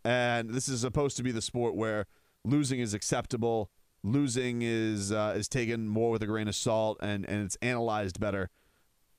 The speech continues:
And you think about these things, and you're like, Well, this is the, this is the, this is the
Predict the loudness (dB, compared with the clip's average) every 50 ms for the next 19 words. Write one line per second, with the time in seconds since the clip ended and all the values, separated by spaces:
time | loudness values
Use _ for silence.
0 | _ 0 0 2 2 2 2 0 0 0 -2 -4 -6 -10 _ _ _ -4 -2 0
1 | 0 0 0 0 0 2 2 2 2 0 0 -2 -2 -2 -2 -2 -2 0 0 0
2 | 0 0 0 0 0 0 0 0 0 2 2 4 4 2 0 -2 -6 _ _ _
3 | _ _ _ _ _ _ _ _ _ _ _ _ _ _ _ _ _ _ _ _
4 | _ _ _ -4 -2 -2 0 -2 -2 -2 -4 -4 -2 0 0 0 0 -2 -4 -4
5 | -4 -6 -6 -6 -6 -4 -4 -4 -4 -4 -4 -2 -2 0 0 0 -2 -2